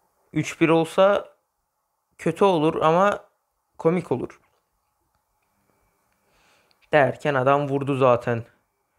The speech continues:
Gol mü? Gol olmasın ha. İşimizi yine garantiye alalım, değil mi? Bitir hocam maçı, bitir.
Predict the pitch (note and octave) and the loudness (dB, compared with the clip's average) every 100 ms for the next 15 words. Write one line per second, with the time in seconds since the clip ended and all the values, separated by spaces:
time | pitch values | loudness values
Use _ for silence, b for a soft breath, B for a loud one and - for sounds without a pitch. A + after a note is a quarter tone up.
0 | _ _ _ _ _ _ _ _ _ _ | _ _ _ _ _ _ _ _ _ _
1 | _ _ _ _ - C3+ D3+ D#3 F3+ G3+ | _ _ _ _ -2 2 2 2 -2 -2
2 | G#3 G3 _ _ _ _ _ _ _ _ | -4 -8 _ _ _ _ _ _ _ _
3 | _ _ _ _ _ _ _ _ - C#3 | _ _ _ _ _ _ _ _ -2 2
4 | E3 E3+ D#3 - D#3 D3 C#3 - _ _ | 4 4 0 -6 -10 -8 -8 -8 _ _
5 | _ _ _ _ _ _ _ _ _ _ | _ _ _ _ _ _ _ _ _ _
6 | _ - - D3+ D#3 F3 F3+ E3+ D3 D3 | _ -12 -4 -2 0 0 0 2 4 4
7 | D3 - E3 C#3+ B2+ B2 D#3 E3+ A#2+ _ | 2 0 0 0 -4 -8 -8 -10 -12 _
8 | _ _ _ _ _ _ _ _ _ - | _ _ _ _ _ _ _ _ _ -10
9 | D3+ F#3 G#3+ F#3 F3+ E3 D3 D3+ D#3 - | -6 0 2 2 0 -2 -4 -8 -8 -6
10 | G3+ - | -6 -8